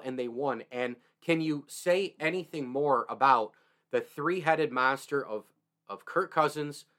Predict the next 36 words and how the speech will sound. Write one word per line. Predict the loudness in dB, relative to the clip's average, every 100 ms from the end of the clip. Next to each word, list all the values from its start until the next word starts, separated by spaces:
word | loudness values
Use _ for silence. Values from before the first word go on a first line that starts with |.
| _ _
Dalvin | 2 4 2 -2
Cook, | 2 2 2 _ _ -14
and | -8
Justin | -2 -2 -2 -4
Jefferson. | -4 -4 -12 -20 _ _ _ _ _ 0
I | 2 2
mean, | 2 -2 -2 _ _ _ -2
wow. | 2 4 2 -4 _ _ 2
And | 4
hey, | 6 4 4 0 _ _
if | -4 -4
you're, | 0 6 8 6 2
if | -6
you're | 4 6 6
looking | 6 2
for | 2 4
a | 4
cardiac | 6 8 8 6 4 2 0
team | -6 0 0 -2 -8 _ _ _ _
in | -2 2
the | 6
N | 8
F | 8 6 4
L, | 6 6 4 -2 _ _ _ 0
maybe | 0 2 0
it's | 0 -2
the | 2
Minnesota | 4 4 4 4 6
Vikings, | 6 6 4 -12
because | -8 -4 -4 -6
it | -8
seems | -4 -2 0
like | 0 0
every | 2 2 2 0 0 0
single | -8 -2 0 0 2 2 4
game, | 2 0 -2 -6